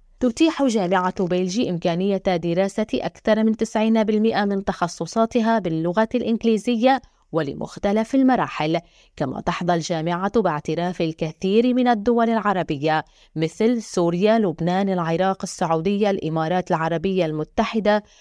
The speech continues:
الأردن، مصر وغيرها. تمتلك جامعة اسطنبول بيلجي ثلاثة أحرام جامعية بمساحة إجمالية تقدر بمائتين وعشرة آلاف متر مربع،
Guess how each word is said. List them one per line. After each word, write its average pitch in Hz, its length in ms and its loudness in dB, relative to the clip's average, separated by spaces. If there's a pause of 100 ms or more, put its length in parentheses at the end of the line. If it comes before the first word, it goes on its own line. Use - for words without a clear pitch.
(160)
الأردن، 262 520 2
مصر 208 460 0
وغيرها. 151 560 -2 (560)
تمتلك 285 560 2
جامعة 170 580 0
اسطنبول 175 580 0
بيلجي 185 440 2
ثلاثة - 520 -4
أحرام 226 540 0
جامعية 220 720 0
بمساحة 156 640 -2
إجمالية 170 760 -2
تقدر 214 640 0 (100)
بمائتين 185 640 0
وعشرة 165 800 0
آلاف 196 380 -2
متر 226 340 2
مربع، 165 600 -2